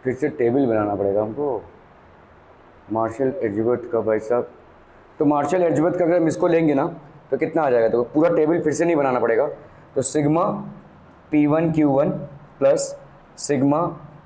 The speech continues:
P one Q नॉट upon sigma पी नॉट क्यू वन plus sigma P नॉट क्यू नॉट, ठीक है। पी वन क्यू वन की वैल्यू कितनी आ गई है, भाई साहब? sigma पी वन क्यू वन की value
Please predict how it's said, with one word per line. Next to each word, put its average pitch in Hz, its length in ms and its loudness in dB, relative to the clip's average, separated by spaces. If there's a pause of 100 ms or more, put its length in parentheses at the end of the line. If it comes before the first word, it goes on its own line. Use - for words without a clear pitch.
(160)
P 143 160 2
one 156 240 2 (340)
Q 160 180 2
नॉट 135 300 0 (680)
upon 143 380 0 (640)
sigma 143 480 0 (680)
पी 151 380 2
नॉट 135 400 2 (260)
क्यू 147 180 4
वन 123 220 2 (600)
plus 139 380 2
sigma 143 420 0 (600)
P 151 160 4
नॉट 147 360 0 (380)
क्यू 156 160 2
नॉट, 113 240 0 (200)
ठीक 120 120 -4
है। 196 80 2 (580)
पी 202 140 2
वन 220 220 2
क्यू 220 160 2
वन 220 180 2
की 220 80 2
वैल्यू 208 260 2
कितनी 208 220 2
आ 202 80 2
गई 196 100 4
है, 208 80 2
भाई 185 140 2
साहब? 202 180 2
sigma 180 280 2
पी 180 160 2
वन 180 180 2
क्यू 175 160 4
वन 175 120 2
की 160 100 2
value 110 240 2